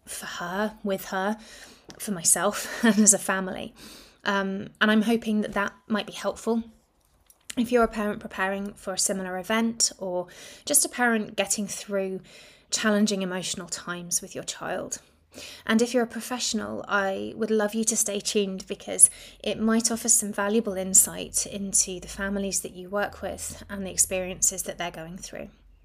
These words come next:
So here are some of the things that we did to get through it,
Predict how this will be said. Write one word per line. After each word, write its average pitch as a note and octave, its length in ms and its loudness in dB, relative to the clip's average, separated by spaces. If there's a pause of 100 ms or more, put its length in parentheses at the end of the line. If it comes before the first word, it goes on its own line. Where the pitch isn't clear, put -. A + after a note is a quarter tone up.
(960)
So - 140 2
here C4+ 140 8
are E4+ 60 8
some E4 180 8
of D4 80 -2
the C4 60 -4
things G3 520 -2
that F3 220 -4
we F#3+ 140 -4
did E3 240 -6
to - 80 -2
get - 160 -6
through G#3 220 -2
it, D4+ 120 -2